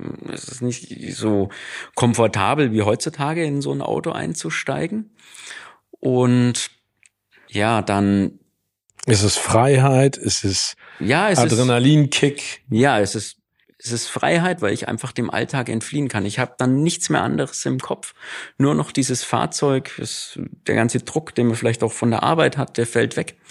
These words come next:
Speaker 1: Und dann kann man das so richtig auf sich wirken lassen. Und ja, es wird, wenn man sich denkt, jetzt fährt dann so einen schönen Sommertag, fährt man los. In Hamburg ist es grad schlechtes Wetter, aber bei uns in Nürnberg ist es grad sehr schön.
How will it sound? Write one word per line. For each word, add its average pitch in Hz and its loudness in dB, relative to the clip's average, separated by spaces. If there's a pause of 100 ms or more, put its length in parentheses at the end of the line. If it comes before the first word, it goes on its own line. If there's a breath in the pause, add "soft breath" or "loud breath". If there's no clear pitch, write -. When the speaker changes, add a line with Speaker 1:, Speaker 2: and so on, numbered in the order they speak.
(460 loud breath)
Speaker 1:
Und 120 0 (160)
dann 120 2 (240)
kann - 0
man 123 2
das - -2
so 95 -4
richtig 135 -4
auf - -2
sich - -6
wirken 139 0
lassen. 87 -2 (580 loud breath)
Und - -2 (340)
ja, 135 0
es 87 -4
wird, 101 -4
wenn - -10
man - -10
sich - -10
denkt, 143 2
jetzt - -4
fährt 107 0
dann 98 -2
so 101 -2
einen 98 -2
schönen 110 2
Sommertag, 143 2
fährt 117 0
man 110 2
los. 156 0 (260)
In - -4
Hamburg 107 2
ist 95 -4
es - -10
grad - -4
schlechtes 156 -2
Wetter, 139 2
aber 101 0
bei 80 0
uns 117 2
in 117 4
Nürnberg 117 4
ist 101 -2
es 104 -6
grad 90 -2
sehr 110 4
schön. 190 4